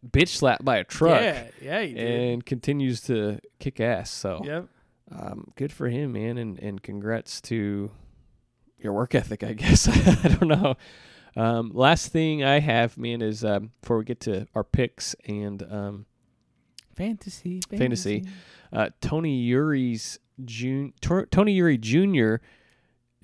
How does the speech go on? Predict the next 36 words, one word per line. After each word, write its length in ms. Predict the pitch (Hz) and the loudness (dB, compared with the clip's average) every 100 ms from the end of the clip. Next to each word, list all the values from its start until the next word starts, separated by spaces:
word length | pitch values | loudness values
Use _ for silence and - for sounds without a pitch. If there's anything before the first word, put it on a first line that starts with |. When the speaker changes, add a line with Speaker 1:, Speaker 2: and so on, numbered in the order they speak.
| - | -8
Speaker 1:
Have 120 | 127 | 0
you 120 | 131 | 2
heard 100 | 127 | 4
about 220 | 131 131 - | 2 0 0
this? 180 | 131 | -2
He 140 | 127 135 | 0 2
ha- 80 | 147 | 4
Speaker 2:
No. 100 | 196 | 2
Speaker 1:
he, 180 | 139 135 | 0 -2
he 160 | 131 131 | 0 2
makes, 320 | 131 131 - | 2 0 0
like, 120 | 110 _ _ | -2 _ _
these 260 | 101 92 - | -10 -8 -12
Fury 640 | - - 120 127 143 139 | -14 -6 -2 0 2 0
race 320 | 107 110 147 - | 0 0 -2 -2
cars, 640 | - 175 180 190 - - _ _ _ _ _ | 2 4 2 0 -6 -14 _ _ _ _ _
uh, 200 | - 113 | -2 0
but 160 | 113 - | 0 -4
he 560 | - 170 175 175 151 127 | -4 0 2 2 0 -2
has, 480 | 139 131 123 120 | 0 0 0 0
I 120 | 101 117 | -2 -4
guess, 280 | 123 117 - - _ _ _ | -4 -6 -8 -14 _ _ _
been 160 | 131 127 | -4 -2
selected 520 | - 123 120 - 120 | -2 -2 -2 -4 -8
to 80 | 120 | -8
create 520 | - 123 117 110 113 - | -8 -8 -6 -6 -8 -10
the 220 | 117 117 | -10 -8
custom 420 | - 127 - 117 | -6 -6 -8 -12
chassis 540 | - 107 117 - 117 | -6 -4 -4 -6 -10
for, 800 | - - - - 120 110 104 - | -10 -14 -14 -8 -4 -2 -4 -8
uh, 220 | 101 98 | -12 -12
the 140 | 104 - | -12 -12
S 180 | 117 117 | -12 -8
R 140 | 113 | -8
X 180 | 120 - | -8 -12
ch-, 140 | - | -14